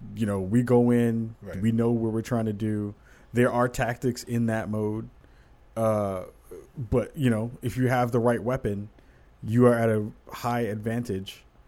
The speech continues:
Speaker 1: in comparison to the other team if they don't. So th-, I don't know how you even that out. But there is a mode. There's a mode there that could be, you know, something that they expand, expand upon, um, and try to make that something different.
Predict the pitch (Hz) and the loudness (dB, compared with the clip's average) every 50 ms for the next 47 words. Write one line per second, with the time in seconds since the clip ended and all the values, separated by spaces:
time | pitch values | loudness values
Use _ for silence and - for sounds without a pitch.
0 | _ - - _ _ _ _ _ _ _ _ 120 104 - 107 90 127 117 110 - | _ -20 -20 _ _ _ _ _ _ _ _ -6 -4 -4 -2 0 2 2 2 0
1 | - 113 - - 110 110 107 104 101 - 127 117 104 - - 98 92 120 117 107 | -2 -6 -4 -2 -2 -2 -2 -4 -4 -2 -2 -2 -2 -4 -6 -6 -4 -2 -4 -4
2 | 73 - - _ _ - - _ - - - 123 117 113 - - 123 127 127 123 | -6 -10 -14 _ _ -20 -20 _ -10 -2 0 0 0 0 0 0 0 2 2 0
3 | 123 113 113 110 101 - 110 120 120 117 110 101 98 92 104 120 117 101 98 - | -2 -2 -2 -4 -4 -4 -2 -2 -2 -2 -2 -6 -4 -4 -4 -4 -4 -4 -6 -8
4 | - - _ - - - _ _ 143 135 139 151 151 160 165 151 151 139 151 165 | -12 -18 _ -20 -20 -20 _ _ -2 0 2 2 4 4 6 6 6 6 6 4
5 | 175 160 156 - - - 120 120 123 123 113 117 123 123 120 117 117 113 110 107 | 4 2 -2 -4 -2 0 2 2 4 4 4 4 2 2 0 0 0 0 -2 -4
6 | 104 - - 123 117 104 113 110 107 107 104 107 110 - - - 123 113 107 104 | -4 -2 -2 -2 -2 -2 -2 -2 -2 -2 -4 -6 -10 -14 -10 -4 -2 -2 0 0
7 | 101 - 120 110 110 107 104 101 - 104 95 95 - - - 117 104 107 110 110 | -2 -2 -4 -4 -2 -4 -4 -4 -4 -4 -4 -6 -6 -8 -6 -4 -4 -4 -4 -6
8 | - 98 - - - 120 135 131 113 - 101 92 95 101 - - - - - - | -10 -12 -12 -8 -6 -6 -4 -4 -6 -6 -8 -10 -10 -12 -14 -18 -20 -20 -20 -20
9 | - - - - - - 113 107 104 98 90 95 - - 110 101 95 90 95 104 | -20 -20 -20 -20 -12 -6 -4 -2 -2 -2 -4 -6 -2 -2 -2 0 -2 -4 -6 -6
10 | 104 107 104 - - 90 92 - - 101 - 101 92 90 95 110 113 - 90 85 | -4 -4 -4 -4 -4 -8 -6 -6 -8 -8 -8 -8 -8 -6 -6 -8 -8 -8 -10 -12
11 | - - | -12 -14